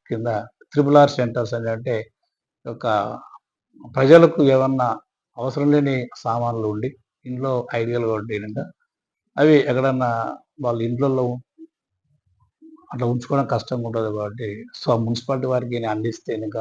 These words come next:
అవన్నీ ఒక చోట ఉంచి అవి ఎవరికన్నా మళ్ళా అవసరం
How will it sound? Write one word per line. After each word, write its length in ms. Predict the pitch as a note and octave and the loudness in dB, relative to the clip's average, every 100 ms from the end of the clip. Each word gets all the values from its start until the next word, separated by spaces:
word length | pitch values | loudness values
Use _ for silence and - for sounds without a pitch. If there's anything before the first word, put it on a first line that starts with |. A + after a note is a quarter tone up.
| A2+ - | -10 -6
అవన్నీ 260 | A#2 B2 B2 | -6 -2 -4
ఒక 100 | A#2 - | -6 -4
చోట 200 | A#2 A#2+ G#2+ - _ _ - - _ _ _ _ | -2 0 0 -2 _ _ -16 -16 _ _ _ _
ఉంచి 380 | D#3 C3+ C#3+ B3 D4 - - _ - _ - | -4 -4 -2 -4 -4 -8 -20 _ -20 _ 0
అవి 120 | D3 E3 | 6 8
ఎవరికన్నా 460 | E3 E3 F3 D#3+ C#3 B2+ B2+ | 8 6 4 4 2 0 -2
మళ్ళా 260 | B2 C3 A#2+ A2+ - - G2+ B2 | 0 2 2 0 -8 -10 -4 6
అవసరం 600 | B2 A2+ - - - C3 | 6 4 -6 -12 0 2